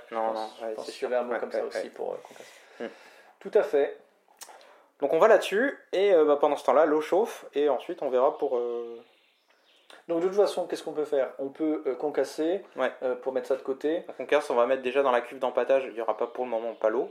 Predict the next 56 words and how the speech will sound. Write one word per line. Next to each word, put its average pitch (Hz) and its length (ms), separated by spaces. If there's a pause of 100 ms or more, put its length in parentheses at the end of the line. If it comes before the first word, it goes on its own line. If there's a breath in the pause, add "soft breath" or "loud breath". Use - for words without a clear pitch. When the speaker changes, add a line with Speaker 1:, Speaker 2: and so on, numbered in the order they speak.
Speaker 1:
on 107 180
la 104 120
mettra 110 240
après 143 260
l'eau. 135 100
Speaker 2:
Ouais. 139 280 (480 loud breath)
Speaker 1:
Et 113 60
donc 120 180
on 117 60
va - 100
concasser 113 400
les 120 120
douze 123 180
kilos 110 200
de 101 60
Speaker 2:
Et 139 60
Speaker 1:
grains. 131 100
Speaker 2:
pendant 147 180
que 143 60
ce 143 80
sera 135 160
en 135 60
train 135 160
de 131 40
chauffer 139 440
avec, 117 320
euh, 117 100
le 113 100
malt, 139 400
euh, 117 120
en - 20
Speaker 1:
Ouais. 120 100
Speaker 2:
train 117 200
de, 65 100
de, 67 400 (800 soft breath)
de 127 60
retirer 120 280
les 117 80
sucres. 139 160
Speaker 1:
D'infuser. 127 380 (100)
Speaker 2:
D'infuser, 127 540
c'est - 100
Speaker 1:
Ouais. 123 60
Speaker 2:
très 113 100
bien. - 120 (640 loud breath)
On 147 140
réfléchira 135 460
sur 143 140
le 127 60
gruyère. 120 240 (800 loud breath)
Et 135 80
Speaker 1:
Tout 170 60
Speaker 2:
il - 20
Speaker 1:
à - 20
Speaker 2:
faudra 147 180
Speaker 1:
fait. - 60